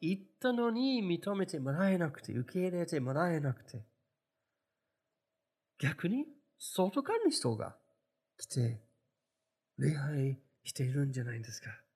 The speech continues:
まあ、いわゆる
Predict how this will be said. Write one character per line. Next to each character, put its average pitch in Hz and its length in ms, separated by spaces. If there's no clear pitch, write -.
ま 175 240
あ、 107 100
い 127 100
わ 156 80
ゆ 160 100
る 165 300